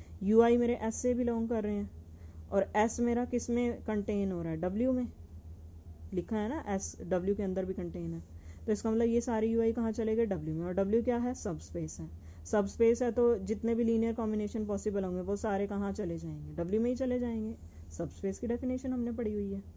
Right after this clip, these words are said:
अब ये पूरा element W में चला गया, आया, ये था किसके equal? यू के equal।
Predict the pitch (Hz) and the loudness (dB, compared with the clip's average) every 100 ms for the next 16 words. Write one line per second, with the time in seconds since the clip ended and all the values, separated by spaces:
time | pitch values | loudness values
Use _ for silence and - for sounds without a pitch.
0 | - - - - - - - - - - | -16 -16 -16 -16 -16 -16 -16 -16 -16 -16
1 | - - - 202 185 196 233 233 247 240 | -14 -16 -6 -2 0 4 4 4 4 4
2 | 240 240 233 240 254 254 247 240 240 233 | 4 4 2 2 0 0 0 0 -2 -2
3 | 185 190 214 - 208 220 233 226 240 - | 0 0 0 -2 0 2 2 0 0 0
4 | 220 202 185 190 226 262 247 240 240 | 0 2 0 0 0 0 0 -2 -4